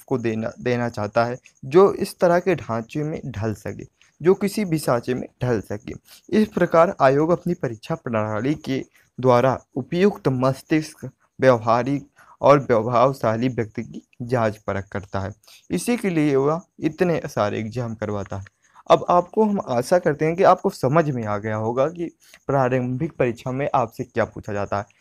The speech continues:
दोस्तों, आने वाली वीडियो में आपको एक एक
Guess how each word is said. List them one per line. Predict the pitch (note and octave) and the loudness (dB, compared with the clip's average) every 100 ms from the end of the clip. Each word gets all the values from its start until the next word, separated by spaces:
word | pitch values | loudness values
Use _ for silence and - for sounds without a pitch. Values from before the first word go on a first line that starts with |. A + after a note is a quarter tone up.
| _ - | _ -2
दोस्तों, | F#3+ A3+ A3 - _ _ _ _ _ _ _ D#3+ | 0 0 -2 -6 _ _ _ _ _ _ _ 4
आने | E3 G#3 | 6 4
वाली | G#3+ F3+ | 2 2
वीडियो | C3+ C3 D3 | 0 0 0
में | E3 F3 - | 0 -2 -2
आपको | D#3 F3+ - - - | -2 -2 -6 -6 0
एक | D#3+ F3 | 0 0
एक | D3 | -6